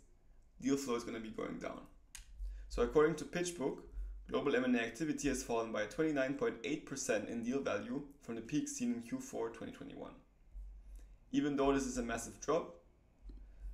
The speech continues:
some M and A activity has still been happening. So most of the money in the past ninety days has been invested in technology, media and telecommunication, followed by manufacturing and industrials.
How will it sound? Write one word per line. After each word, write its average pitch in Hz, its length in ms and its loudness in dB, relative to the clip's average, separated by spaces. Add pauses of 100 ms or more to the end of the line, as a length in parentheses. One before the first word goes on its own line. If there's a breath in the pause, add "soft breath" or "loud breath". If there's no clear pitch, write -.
(120 soft breath)
some 123 400 2
M 120 120 2
and 120 120 2
A 117 140 2
activity 147 480 -2
has 110 120 -2
still 120 140 -6
been 107 140 -6
happening. - 380 -8 (340 soft breath)
So - 100 -8
most 143 240 4
of 123 100 -6
the 127 60 0
money 123 380 2 (480 loud breath)
in 123 100 0
the 120 60 6
past 120 320 4
ninety 113 220 -4
days 131 280 4
has 120 140 -6
been 117 140 -2
invested 117 440 0
in - 220 -4 (400 loud breath)
technology, 143 680 2 (120)
media 127 320 4
and 120 80 2
telecommunication, 120 920 -2 (960)
followed 123 360 6
by 117 140 4
manufacturing 131 840 0 (420 loud breath)
and - 120 -4
industrials. - 680 -4